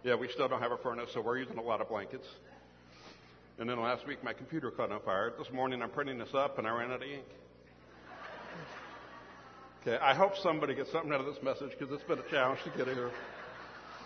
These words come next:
Jeremiah twenty-nine eleven.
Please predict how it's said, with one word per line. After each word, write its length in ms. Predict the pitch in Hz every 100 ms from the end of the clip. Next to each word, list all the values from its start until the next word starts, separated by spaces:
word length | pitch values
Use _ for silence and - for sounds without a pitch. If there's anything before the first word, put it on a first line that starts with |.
| - - - - - - - - - -
Jeremiah 480 | 180 185 180 170 160
twenty-nine 540 | 180 180 185 180 165
eleven. 400 | 156 160 131 107